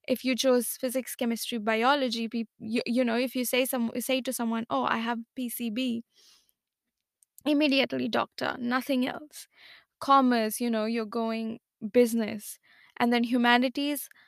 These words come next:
okay, there is so much stigma around choosing humanities because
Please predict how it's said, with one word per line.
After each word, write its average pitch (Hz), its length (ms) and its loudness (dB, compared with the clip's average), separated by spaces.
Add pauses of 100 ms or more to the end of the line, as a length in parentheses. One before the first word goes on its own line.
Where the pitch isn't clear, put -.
(920)
okay, 262 440 2
there 247 280 8
is 285 260 4
so 320 580 4
much 370 240 -2
stigma 254 580 0
around 214 360 4
choosing 233 480 -4
humanities 226 960 0
because 214 640 -2